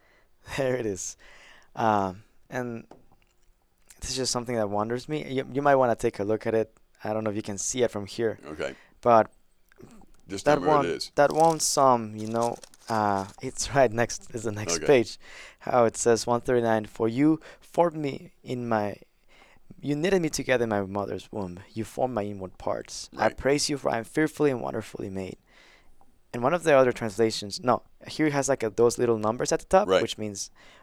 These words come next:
Speaker 1: or, "For I am fearfully set apart
Speaker 2: Right.
Speaker 1: and wonderfully made. Wonderful are your works, my soul knows it very well." And it continues to say, you know,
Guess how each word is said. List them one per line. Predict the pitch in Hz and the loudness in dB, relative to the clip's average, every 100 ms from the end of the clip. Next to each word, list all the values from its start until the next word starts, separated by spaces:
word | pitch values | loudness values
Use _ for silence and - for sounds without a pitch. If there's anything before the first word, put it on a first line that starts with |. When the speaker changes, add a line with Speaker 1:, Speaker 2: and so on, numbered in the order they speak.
| _ | _
Speaker 1:
or, | 135 147 160 156 | 4 6 4 0
"For | - | 2
I | 113 | 2
am | 107 | 2
fearfully | 104 - 160 - 139 127 107 - | -2 2 0 2 0 0 -2 -12
set | - - 120 | -8 -2 2
apart | 107 - 90 - - _ _ | 0 -2 -8 -10 -20 _ _
Speaker 2:
Right. | 71 62 | -14 -8
Speaker 1:
and | 117 104 | -8 -4
wonderfully | 107 104 - 92 | -4 -6 -12 -14
made. | 92 90 - - - - - _ | -14 -16 -18 -20 -20 -20 -20 _
Wonderful | - 131 147 151 | 0 0 2 4
are | 131 123 | 6 4
your | 120 | 2
works, | 107 101 - | -2 -2 -4
my | 101 | -6
soul | 98 104 | -4 -4
knows | 101 98 104 | -4 -6 -6
it | - - | -10 -4
very | 98 90 | -4 -2
well." | - - - - - | -6 -10 -16 -20 -20
And | - 104 | -16 -16
it | - | -10
continues | 123 98 120 107 | -10 -8 -6 -6
to | - | -6
say, | 85 95 | -6 -6
you | 92 | -4
know, | 95 98 | -4 -4